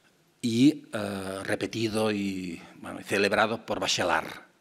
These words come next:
por Bachelard, que es el filósofo de las imágenes, el filósofo de la imaginación. El Ba-, Bachelard, en este punto, sigue a Claudel y hace ver algo tan sencillo como esto, a saber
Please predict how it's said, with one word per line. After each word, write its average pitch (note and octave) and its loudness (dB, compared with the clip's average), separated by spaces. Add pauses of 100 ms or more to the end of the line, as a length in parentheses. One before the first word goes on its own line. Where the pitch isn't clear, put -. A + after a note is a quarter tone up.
(120)
por - -10
Bachelard, F2+ -6
que F#2 -6
es - -4 (800)
el A2+ -14
filósofo G#2+ -2
de G2 -4
las F2+ -4
imágenes, - -10 (200)
el G#2+ -10
filósofo G2 -8 (540)
de G#2+ -2
la G2+ 0
imaginación. F#2 -6 (100)
El G#2 -12
Ba-, A2 -6
Bachelard, A2+ 0 (500)
en A2 2
este G#2 -2
punto, A2 -2
sigue A2 -2
a G#2 -8
Claudel A2 0 (720)
y A2 -4
hace D3+ -2
ver C3 -2 (260)
algo A2 -4
tan C3+ -2
sencillo B2+ 0
como A#2 2
esto, - -6 (120)
a - -8
saber A2 -2